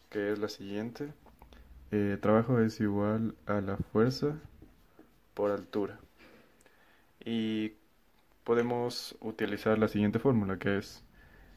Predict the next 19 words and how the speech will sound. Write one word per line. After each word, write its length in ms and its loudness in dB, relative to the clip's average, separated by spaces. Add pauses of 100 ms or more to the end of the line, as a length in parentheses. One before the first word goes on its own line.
diferencial 880 4
del 160 2
trabajo 640 2 (400)
es 240 -2
igual 580 2
a 80 2
la 160 0
densidad 720 2 (380)
por 180 -4
la 80 -2
gravedad 720 2 (240)
por 140 -2
el 160 0
área 320 0 (480)
y 100 -4
su 220 -4
diferencial 680 0
en 120 0
Y. 160 -6